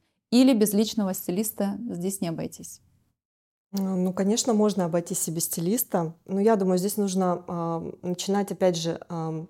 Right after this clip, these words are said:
Speaker 2: нужно ли вам это мероприятие, что оно вам даст.
Speaker 1: Ну, а если нужно? Ну,
Speaker 2: Ну,
Speaker 1: ну,
Speaker 2: допустим,
Speaker 1: сто процентов
Speaker 2: нужно, но вы
Speaker 1: нужно, потому что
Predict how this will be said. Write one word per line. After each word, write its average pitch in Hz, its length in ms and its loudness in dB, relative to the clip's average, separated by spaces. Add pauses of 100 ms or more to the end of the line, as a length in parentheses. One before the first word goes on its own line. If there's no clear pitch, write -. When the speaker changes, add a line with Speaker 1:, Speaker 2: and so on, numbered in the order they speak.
(160)
Speaker 2:
нужно 214 340 4
ли 185 140 6
вам 190 360 4
это 180 200 2
мероприятие, 165 680 0
что 208 360 2
оно 180 240 2
вам 175 180 2
даст. 156 300 0 (840)
Speaker 1:
Ну, 262 100 10
а - 20 10
если 262 220 4
нужно? 165 440 4
Ну, 220 60 2
Speaker 2:
Ну, 247 140 6
Speaker 1:
ну, 269 80 10
Speaker 2:
допустим, 277 320 10
Speaker 1:
сто 262 80 8
процентов 294 180 12
Speaker 2:
нужно, 269 260 12
но 277 140 12
вы 339 80 10
Speaker 1:
нужно, 294 60 10
потому - 0 -
что - 60 8